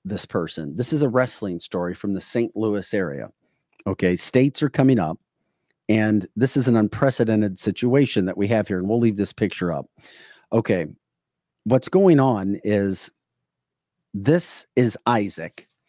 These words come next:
We're showing you a picture of Isaac right now. Okay. Isaac is a wrestler. And this is where it gets very, very interesting. Isaac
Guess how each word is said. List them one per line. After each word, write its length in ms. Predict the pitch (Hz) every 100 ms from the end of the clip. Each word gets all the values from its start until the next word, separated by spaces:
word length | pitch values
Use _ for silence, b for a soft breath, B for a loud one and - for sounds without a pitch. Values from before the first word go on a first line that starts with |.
| _ _
We're 140 | 120
showing 360 | 117 165 175 185
you 140 | 151
a 60 | 127
picture 400 | - 127 - 95
of 80 | - 98
Isaac 420 | 95 80 76 -
right 220 | 78 67
now. 260 | 73 57 - _ _ _ _ _ _ 107
Okay. 320 | 110 85 76 _ _ b b b b -
Isaac 360 | 117 147 160 165
is 140 | 139
a 60 | 147
wrestler. 520 | 160 - 104 85 - _ -
And 140 | 127
this 160 | 160 -
is 100 | 170
where 160 | 160 135
it 80 |
gets 200 | 131 117
very, 380 | 92 107 127 143
very 360 | 120 117 110 101
interesting. 600 | 98 85 - 76 65 65 _ _ _ _ _ _ _ _ _ -
Isaac 640 | 170 226 123 98 - -